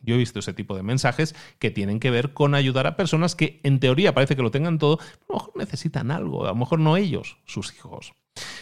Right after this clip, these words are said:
Y para terminar, daros un ejemplo que no es de este libro, pero que sí es de, de la persona que más sabe de, de networking en español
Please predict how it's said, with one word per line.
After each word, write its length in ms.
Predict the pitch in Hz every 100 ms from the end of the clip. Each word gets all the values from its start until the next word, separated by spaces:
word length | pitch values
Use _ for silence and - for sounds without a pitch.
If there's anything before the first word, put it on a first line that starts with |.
| -
Y 400 | - 139 185 -
para 240 | - 139 127
terminar, 560 | 131 127 139 214 240 -
daros 460 | 131 156 170 165
un 200 | 160 160
ejemplo 340 | 147 147 165 127
que 120 | 135
no 280 | 135 160 185
es 220 | 190 156
de 80 | 175
este 240 | 170 202
libro, 440 | 202 165 160 - _
pero 300 | - 147 139
que 140 | - 117
sí 260 | - 160
es 220 | 151 143 127
de, 500 | 127 113 98 - _
de 340 | _ 107 107 104
la 300 | 101 98 95
persona 380 | 101 - 123 120
que 80 |
más 180 | 110 113
sabe 220 | - 113
de, 100 | 107
de 120 | 104 98
networking 720 | 98 101 101 - 113 107 104
en 100 | 101
español 580 | - 95 95 92 107